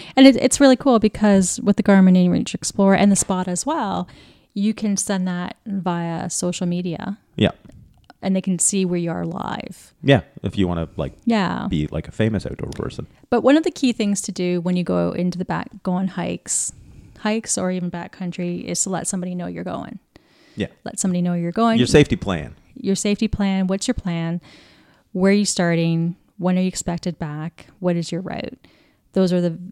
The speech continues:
Speaker 1: very bare minimum. And then who they should call in the event that something goes wrong.
Speaker 2: Yeah, 'cause, uh, y-, basically you set a time that you are going to get in touch with them to say, "Hey, I'm good. I'm back out."
Speaker 1: Mm-hmm.
Speaker 2: Um, obviously, if you have, like, a communicator, like a Spot or a,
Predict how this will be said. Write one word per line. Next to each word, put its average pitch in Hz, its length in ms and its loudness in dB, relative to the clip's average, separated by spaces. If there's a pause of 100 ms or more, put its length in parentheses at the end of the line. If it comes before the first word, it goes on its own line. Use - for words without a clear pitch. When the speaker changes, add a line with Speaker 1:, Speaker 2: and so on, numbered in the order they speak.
(140)
Speaker 1:
very 175 300 2
bare 170 240 -2
minimum. - 500 -4
And 202 80 2
then 208 100 6
who 220 280 4
they 202 100 4
should - 220 -4
call 170 640 0
in 185 120 0
the 185 100 4
event 170 260 -2
that - 120 -8
something 175 280 -4
goes 160 220 -6
wrong. - 220 -8 (400)
Speaker 2:
Yeah, - 140 -8 (180)
'cause, 107 180 2
uh, - 120 -2
y-, - 300 -4
basically 117 420 6
you 98 100 6
set 120 240 4
a 110 40 2
time 95 440 0
that - 160 -6
you 92 160 4
are 95 60 0
going 90 260 0
to 87 60 -4
get 87 180 -4
in 98 60 -12
touch 85 260 -4
with 98 80 0
them 107 220 -2
to 92 80 -6
say, 82 260 -4
"Hey, 135 260 2
I'm 98 120 -2
good. 90 340 4 (500)
I'm 90 120 -2
back 90 260 2
out." 78 240 -2 (300)
Speaker 1:
Mm-hmm. 180 420 -2
Speaker 2:
Um, 85 380 0
obviously, 117 360 2
if 92 80 0
you 98 140 2
have, 92 540 -2
like, 87 180 -8
a 82 60 -8
communicator, 104 680 -2
like 95 220 -4
a - 40 -6
Spot 87 460 -4
or 98 220 0
a, 92 320 -2